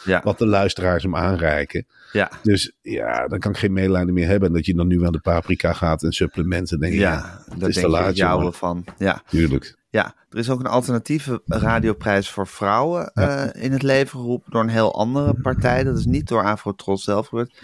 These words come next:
Speaker 1: Ja, ik weet niet of dat nou een feministische of juist een onfeministische daad is eigenlijk. Te zeggen van ja, als, want het was dus een genderneutrale prijs. Goed,
Speaker 2: Ja,
Speaker 1: dan
Speaker 2: ik
Speaker 1: waren er geen vrouwen meer genomineerd. Dus dan
Speaker 2: ik
Speaker 1: denk je,
Speaker 2: vind
Speaker 1: ja,
Speaker 2: het heel gek
Speaker 1: kom op,
Speaker 2: dat
Speaker 1: meiden.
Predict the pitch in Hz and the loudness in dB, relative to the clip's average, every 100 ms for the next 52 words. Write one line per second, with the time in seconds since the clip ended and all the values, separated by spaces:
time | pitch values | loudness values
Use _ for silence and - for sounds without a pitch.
0 | - - - 143 147 147 147 143 143 131 | -18 -8 -4 0 2 2 0 -4 -4 0
1 | 131 123 - 139 131 127 165 190 190 180 | 2 4 4 4 2 2 -2 -2 -4 -6
2 | 160 160 147 - - 175 190 143 113 110 | -2 0 0 -4 -6 -4 0 2 2 2
3 | 110 - 107 110 95 92 104 - 147 110 | 0 -2 -8 -4 0 0 0 -4 -8 -4
4 | 107 107 - - 101 - - - - - | 0 2 2 2 2 0 -4 -10 -8 -6
5 | 120 120 120 123 127 127 127 123 123 - | -2 0 0 -2 -2 0 2 2 0 -6
6 | 123 123 127 127 127 127 131 123 120 127 | -10 -6 -4 -2 -2 -2 -2 -4 0 2
7 | 135 127 117 113 120 113 113 107 107 123 | 2 2 2 0 0 0 0 -2 -4 -4
8 | - 127 170 170 127 156 147 151 151 156 | 0 4 4 4 0 -2 0 0 0 0
9 | 143 107 156 170 143 110 101 - 101 95 | -2 0 0 2 2 0 -2 -2 -2 0
10 | 92 90 98 - 131 107 98 104 127 107 | 0 0 0 -2 -2 -2 0 0 0 -2
11 | 104 107 117 135 143 135 139 208 175 110 | 0 2 4 2 0 0 2 2 2 2
12 | 92 98 139 | 2 0 -2